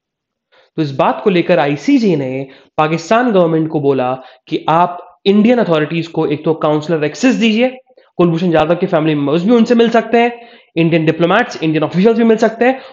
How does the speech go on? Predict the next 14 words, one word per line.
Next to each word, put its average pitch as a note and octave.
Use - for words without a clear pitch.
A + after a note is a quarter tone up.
और D3
उसके D3+
साथ-साथ G#3+
कुलभूषण D#3+
जाधव F3+
को D3+
आप -
right E3+
to G#3
appeal E3
का D3+
भी G3+
right C#3
दीजिए। B2+